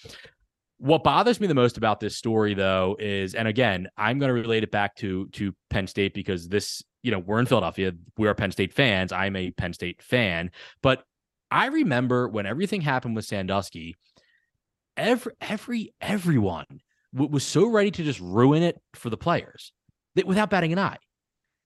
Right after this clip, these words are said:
And we're talking about players who weren't at Penn State, didn't know Sandusky, c-, couldn't have known anything was happening. And everyone was ready to attack them and ruin their, their college experience, ruin their college careers. Now you have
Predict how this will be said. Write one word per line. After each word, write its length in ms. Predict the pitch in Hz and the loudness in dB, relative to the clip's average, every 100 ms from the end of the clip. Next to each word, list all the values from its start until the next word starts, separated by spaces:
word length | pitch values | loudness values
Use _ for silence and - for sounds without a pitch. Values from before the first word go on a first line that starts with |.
| - | 0
And 260 | 180 180 156 _ | 2 2 0 _
we're 140 | - 214 | 0 4
talking 260 | 302 269 | 4 2
about 200 | 214 143 | 0 0
players 440 | - 120 143 180 156 | 2 2 2 0 0
who 460 | 131 113 104 101 - _ _ _ _ _ | 0 2 0 -4 -10 _ _ _ _ _
weren't 220 | - 117 90 | -4 -2 0
at 160 | 104 | 0
Penn 160 | 151 151 | 0 0
State, 360 | - 165 165 - _ - | 2 2 0 -4 _ -2
didn't 200 | 120 95 | -2 -2
know 160 | 95 | -4
Sandusky, 640 | 113 143 143 147 - 170 147 _ - | 0 0 2 2 2 2 0 _ -20
c-, 60 | - | -10
couldn't 240 | - 139 | -4 2
have 0 | |
known 160 | 127 104 | 4 4
anything 260 | 101 110 131 | 4 2 0
was 100 | 131 | 0
happening. 440 | 139 160 165 160 _ _ _ _ _ _ _ - | 0 0 0 -2 _ _ _ _ _ _ _ -8
And 140 | 170 170 | -8 -4
everyone 280 | 175 214 285 | 0 2 2
was 80 | |
ready 120 | 233 226 | 2 2
to 100 | 147 | 0
attack 360 | - 151 151 | 0 -2 0
them 380 | 156 147 113 110 | 2 4 2 -2
and 180 | 143 123 | -4 2
ruin 400 | 131 160 131 92 | 6 6 2 0
their, 240 | 104 165 - | 0 0 0
their 160 | 143 180 | -2 -2
college 320 | 107 90 90 | -4 -6 -6
experience, 400 | 90 107 92 - | -6 -4 -2 2
ruin 220 | 147 202 | 2 4
their 100 | 175 | 2
college 340 | 139 90 90 | 0 -2 -2
careers. 280 | - 85 82 - - - - | -6 -10 -10 -18 -20 -20 -4
Now 220 | 143 240 | 0 4
you 140 | 359 | 4
have 280 | 302 311 254 | 4 2 -2